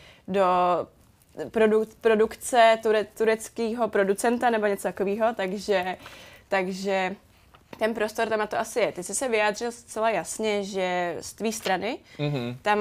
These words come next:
Speaker 1: vůči té Andreje nic nebylo,
Speaker 2: Mhm.
Speaker 1: ale myslíš si, že to platí i naopak? Protože přece jenom ty jsi zadanej, ale Andrea je sama.
Speaker 2: Mhm.
Speaker 1: Tak jestli myslíš, že i z její strany vlastně to bylo čistě hra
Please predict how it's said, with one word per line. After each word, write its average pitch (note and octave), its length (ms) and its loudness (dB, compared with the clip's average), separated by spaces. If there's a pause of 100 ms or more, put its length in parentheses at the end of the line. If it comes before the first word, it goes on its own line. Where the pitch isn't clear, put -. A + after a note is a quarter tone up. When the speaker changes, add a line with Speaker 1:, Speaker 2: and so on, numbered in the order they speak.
Speaker 1:
vůči A3 340 -6
té F4 160 -2
Andreje A#3 440 0
nic - 520 -8
nebylo, F3 580 -2
Speaker 2:
Mhm. C#3+ 140 -2
Speaker 1:
ale F#3+ 260 -2
myslíš G#3+ 420 -6
si, A3+ 360 -2
že G3 400 -4
to G#3+ 80 -10
platí G#3+ 380 -4
i G#3 300 2 (200)
naopak? - 440 -4
Protože B3+ 260 -4
přece C4+ 240 -4
jenom B3 260 0
ty A#3+ 260 2
jsi B3 180 0
zadanej, A3 480 0
ale A3 140 2
Andrea G#3 320 0
je C#4 60 -4
sama. G3 460 -4
Speaker 2:
Mhm. C#3+ 420 -2
Speaker 1:
Tak - 180 -8
jestli G3+ 260 -6
myslíš, A3 680 -6
že G#3+ 420 -2 (680)
i A3+ 100 -2
z G3+ 60 -4
její A3 200 2
strany G#3+ 540 -2
vlastně G3+ 640 -6
to G3+ 120 -6
bylo G3+ 200 -2
čistě A3+ 360 -6
hra A3+ 360 2